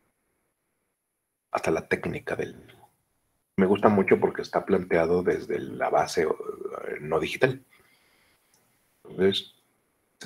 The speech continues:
también podrían, este, echarle un ojito. Buenardo. La guía de estudiantes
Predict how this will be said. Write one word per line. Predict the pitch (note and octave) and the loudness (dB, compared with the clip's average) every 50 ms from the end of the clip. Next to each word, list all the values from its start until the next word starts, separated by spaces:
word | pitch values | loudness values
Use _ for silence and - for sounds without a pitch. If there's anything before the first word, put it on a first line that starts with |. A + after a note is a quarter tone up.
| - - | -10 -4
también | F#2 F#2 F#2 F2+ F#2 | -2 -2 -2 -2 0
podrían, | F#2 F2+ F2 F2 F2 F2 F2 F2 F2 | 0 2 2 4 2 2 0 0 -4
este, | D#2+ D#2 - - - - - - - - - | -6 -6 -8 -12 -12 -12 -12 -10 -10 -10 -10
echarle | - - - F2+ - F2+ | -8 -4 -2 -2 0 0
un | F2 F2 | 0 -2
ojito. | F2 - - - - - C#3+ F#3 F#3+ - _ _ _ _ _ _ _ _ _ _ _ _ _ _ _ _ _ _ _ _ _ _ _ _ _ _ _ - - | -2 -2 -4 -4 -2 -2 -2 -2 -2 -6 _ _ _ _ _ _ _ _ _ _ _ _ _ _ _ _ _ _ _ _ _ _ _ _ _ _ _ -6 -2
Buenardo. | D#2 C#2+ C#2+ D2+ D#2 D2 - - - - - - F#3+ - - - - - - _ _ _ _ _ _ _ _ _ _ _ _ _ _ _ _ _ _ _ _ _ _ _ _ _ _ _ _ - _ _ _ _ _ _ _ _ _ - | -2 -2 -2 -2 -2 -2 -2 -2 -4 -6 2 6 6 6 6 4 -2 -8 -14 _ _ _ _ _ _ _ _ _ _ _ _ _ _ _ _ _ _ _ _ _ _ _ _ _ _ _ _ -20 _ _ _ _ _ _ _ _ _ -4
La | F2+ | -2
guía | F2 F2 F#2 G2+ G2 | -2 2 6 6 6
de | G2 F#2+ | 6 6
estudiantes | - - - E2 E2 E2+ F2 F2 F2+ - F2+ E2+ - - - - | 2 0 -2 0 2 4 2 2 4 4 4 4 4 -2 -8 -12